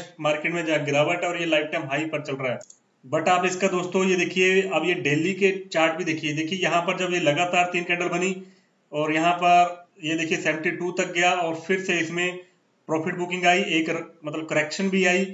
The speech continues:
तो आप correction को देखिए कैसे इसको identify कर सकते हैं। यहाँ पर आप trend line लगाइए, ये देखिए तो यहाँ पर ये correction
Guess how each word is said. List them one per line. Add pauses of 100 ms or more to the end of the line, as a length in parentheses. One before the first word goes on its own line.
(380)
तो
आप
correction
को
देखिए
कैसे
इसको
identify
कर
सकते
हैं।
यहाँ
पर
आप
trend
line
लगाइए, (600)
ये
देखिए
तो
यहाँ
पर
ये
correction